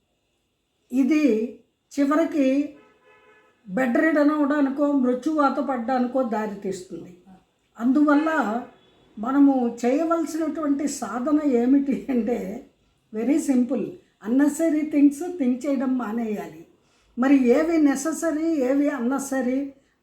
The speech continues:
అనేవి విచక్షణ జ్ఞానంతోటి మనమే తీర్మానించుకోవాలి. నాకు ఇది అవసరము, ఇది అనవసరము, ఇది ఇంతవరకే అవసరము, ఇది అస్సలు అవసరం లేదు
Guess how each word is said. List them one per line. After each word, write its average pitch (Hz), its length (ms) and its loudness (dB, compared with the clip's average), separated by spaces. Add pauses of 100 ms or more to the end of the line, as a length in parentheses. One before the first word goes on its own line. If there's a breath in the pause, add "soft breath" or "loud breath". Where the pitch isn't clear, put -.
అనేవి 294 500 2
విచక్షణ 302 920 -2
జ్ఞానంతోటి 285 840 2 (420 soft breath)
మనమే 320 420 4
తీర్మానించుకోవాలి. 233 1200 -2 (460)
నాకు 269 320 2
ఇది 269 180 4
అవసరము, 214 720 -2 (260)
ఇది 214 200 -4
అనవసరము, 185 840 -8 (800)
ఇది 240 220 4
ఇంతవరకే 285 720 2
అవసరము, 220 680 -2 (380)
ఇది 262 420 -4 (180)
అస్సలు 277 360 2
అవసరం 233 580 -4
లేదు 208 420 -4